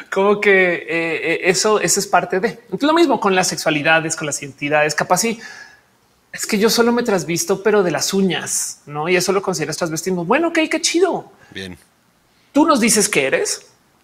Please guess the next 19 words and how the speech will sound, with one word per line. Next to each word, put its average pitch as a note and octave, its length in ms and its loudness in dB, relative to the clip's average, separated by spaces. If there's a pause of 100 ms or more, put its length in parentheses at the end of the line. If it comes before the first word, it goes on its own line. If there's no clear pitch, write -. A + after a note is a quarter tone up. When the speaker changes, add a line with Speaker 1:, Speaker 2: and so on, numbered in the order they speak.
(200)
Speaker 1:
y E3 300 2
nosotras E3+ 460 0
personas D#3+ 360 0
de F3 60 2
la E3+ 80 2
sociedad, C#3+ 580 -2
nuestra F#3 360 0
labor F3+ 400 4
es - 220 -6
aceptarte G#3+ 640 -2
y G#3+ 60 0
darte E3+ 240 0
el E3 60 -2
respeto D#3 600 -4 (280)
solo G3+ 720 0
porque F#3 300 -10 (180)
tú G#3 180 -4
lo G3 140 -2
dijiste. - 800 -12